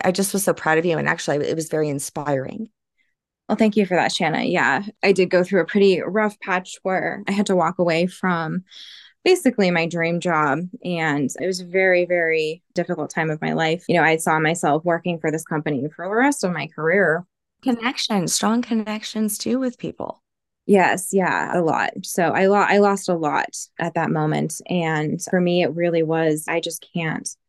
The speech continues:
Speaker 2: you know, dwell on these things. I really had to practice that forgiveness of the people who had wronged me, being able to, how did they pass through my mind? You know, at that point, you know, in the beginning, it wasn't very pleasantly, <laughs> you know, I definitely had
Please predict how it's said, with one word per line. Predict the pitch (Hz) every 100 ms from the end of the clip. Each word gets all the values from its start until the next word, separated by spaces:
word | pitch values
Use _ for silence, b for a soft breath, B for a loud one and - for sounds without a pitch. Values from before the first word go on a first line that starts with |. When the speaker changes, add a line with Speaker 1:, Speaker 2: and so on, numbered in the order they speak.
| _ _ _
Speaker 2:
you | 208
know, | 185
dwell | 185 170 143 95 190 -
on | 185
these | 180 175
things. | 180 160 165 160 - - _ _ -
I | 170
really | 170 170 160
had | 175 175
to | 160
practice | - 156 156 - -
that | 156 - -
forgiveness | - 196 196 269 240 - - - 175
of | 170 160 160 165
the | -
people | 180 - 185 175
who | 175
had | 175 165 151 156 175 _
wronged | 170 175 170 185 202 180
me, | 165 151 151 175 - _ _ _ _
being | 180 185
able | 175 165 160
to, | - 170 160 147 139 - _
how | - 165
did | 160 190
they | 185
pass | 160 - - -
through | 170
my | 170 170
mind? | 170 165 - 185 -
You | 170
know, | 143 143 185 -
at | 180
that | 170 160
point, | 180 160 139
you |
know, | 151 147 175 - _ _ _
in | 170 165
the |
beginning, | 151 147 160 156
it | -
wasn't | 135 - -
very | 165 160
pleasantly, | - 160 160 - 92 156 185
<laughs> | -
you | 208 208 185
know, | 180
I | 170 165
definitely | 160 240 269 262
had | 170